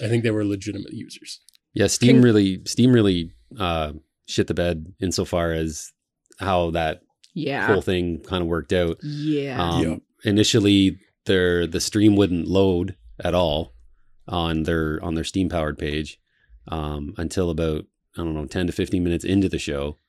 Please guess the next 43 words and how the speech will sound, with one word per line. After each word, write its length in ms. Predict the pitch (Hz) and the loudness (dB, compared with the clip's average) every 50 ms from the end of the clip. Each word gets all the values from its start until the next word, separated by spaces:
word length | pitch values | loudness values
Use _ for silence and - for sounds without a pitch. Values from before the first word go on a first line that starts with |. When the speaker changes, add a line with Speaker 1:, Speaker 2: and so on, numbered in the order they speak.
| _ _ _ _ - | _ _ _ _ -18
Speaker 1:
Yep. 140 | - - - _ _ - | -16 -16 -18 _ _ -10
Speaker 2:
And 180 | - 87 85 85 | -6 -4 -4 -2
then, 160 | 82 80 80 | -2 -2 -2
yeah, 200 | 82 87 87 82 | -2 -2 -2 -2
when 240 | 80 82 82 82 82 | -2 -2 -2 -2 -2
the, 420 | 82 80 80 78 87 95 92 87 85 - | -2 -2 -2 -4 -6 -6 -6 -6 -4 -2
even 260 | 110 110 107 104 104 | 2 4 4 6 6
the 140 | 101 101 95 | 6 6 6
announcements 560 | 90 90 92 98 104 - - 90 76 76 - | 6 4 4 2 2 2 0 -2 -2 -2 -2
would, 180 | 85 82 78 78 | -2 -2 -2 0
like, 180 | 82 76 73 | -2 -2 -4
freeze, 600 | - - - 92 87 87 87 85 85 82 - - - _ _ _ _ _ _ _ _ _ _ | -6 -6 -4 -2 -2 -2 0 -2 -2 -4 -6 -10 -18 _ _ _ _ _ _ _ _ _ _
f-, 120 | - - 139 | -20 -12 -6
you 120 | 117 101 95 | -2 -2 0
know, 140 | 90 87 | 0 -2
to 100 | 85 82 | -2 -2
announce 260 | 87 85 85 87 85 - | -2 -2 -2 -2 -2 -2
a 40 | 85 | -2
winner, 260 | 80 90 90 87 85 | -2 0 0 0 0
and 120 | 85 85 | 0 -2
then 100 | 85 82 | -2 -2
it 120 | 85 82 - | -2 -2 0
got 200 | - 87 80 - | 0 0 0 0
to 80 | - 92 | 0 -2
a 40 | 85 | 0
point 320 | - - 98 95 95 92 | 0 0 0 2 2 2
where 160 | 90 90 87 | 0 2 2
it 100 | 87 87 | 2 0
was 320 | 87 82 82 78 - - - _ _ _ _ _ _ _ - | 0 0 0 0 -2 -4 -8 _ _ _ _ _ _ _ -4
constantly 560 | - 104 95 95 - - 104 92 90 90 87 | -2 0 0 0 0 0 -2 0 0 0 0
these 160 | 85 85 78 | 0 -2 -4
big, 320 | 71 - 104 101 98 80 | -2 2 2 2 2 4
long 240 | 98 95 90 87 85 | 2 2 2 2 0
numbers, 320 | 87 92 95 95 92 87 85 | 2 2 2 2 2 2 0
and 100 | 92 87 | 0 -2
it's 120 | 82 - | -2 -2
like, 160 | 87 85 82 - | -2 -4 -2 -2
"Oh, 160 | 139 160 151 | -2 -2 0
look, 240 | 123 - 92 - - | 0 -2 -2 -2 -2
another 260 | 113 107 120 120 123 | 0 0 0 0 2
bot 260 | 107 131 139 143 - | 2 2 0 0 -2
won." 300 | 87 85 80 76 76 73 - - | -2 -4 -4 -4 -6 -8 -8 -8
Speaker 1:
Yeah. 260 | 117 110 107 98 | -6 -4 -4 -4